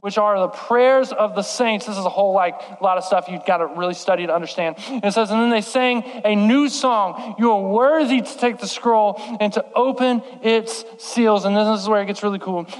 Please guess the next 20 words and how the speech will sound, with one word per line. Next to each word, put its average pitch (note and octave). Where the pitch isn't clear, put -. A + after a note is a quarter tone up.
It G3+
says, G#3
"Because F3+
you B3+
were G#3+
slaughtered F3+
and D#3
you D3+
purchased G#3
people F#3
for D#3
God E3+
by C#3+
your C#3
blood E3+
from D3
every F#3+
tribe G3
and D#3
language F3